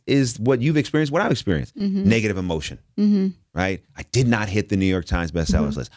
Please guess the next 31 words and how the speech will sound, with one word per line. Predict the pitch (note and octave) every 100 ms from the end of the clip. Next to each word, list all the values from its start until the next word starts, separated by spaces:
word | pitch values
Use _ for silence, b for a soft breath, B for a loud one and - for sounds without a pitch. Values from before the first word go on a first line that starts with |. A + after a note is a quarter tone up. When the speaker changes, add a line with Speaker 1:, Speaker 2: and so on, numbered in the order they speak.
| _ -
Speaker 1:
I | G#2 G#2+
am | A2 G2
a | F#2+
failure | F2+ G#2+ F#2+ F2+ F2
on | E2+
some | D2+ E2
level, | D#2+ D2 C2
or | D#2+ G2
I'm | A2+ A#2
not | A2 G#2
as | -
successful | G#2+ G#2+ G#2 G2
as | E2+
I | E2+
thought. | D#2 G#2 D2 - _ _ _ _ _ _ _ _ _ -
Where, | G2 A#2+ D#3 F#3 F3 - _ _ _ _
who, | E3 D#3+
who, | D3 F#3
who | - F#3+
is | G#3+
the | F3
arbiter | F3 A#3+ A#2+ D2+
of | B1
that? | B1+ - _
Speaker 2:
Yeah. | G3+ G3 F#3+ F3 _ _ _ _
Speaker 1:
Who | A3
determines | D4+ - B3 G3+
that? | - -
Speaker 3:
Mm-hmm. | G#3
Speaker 1:
We | E3+ E4
do. | D#4+ C3+ -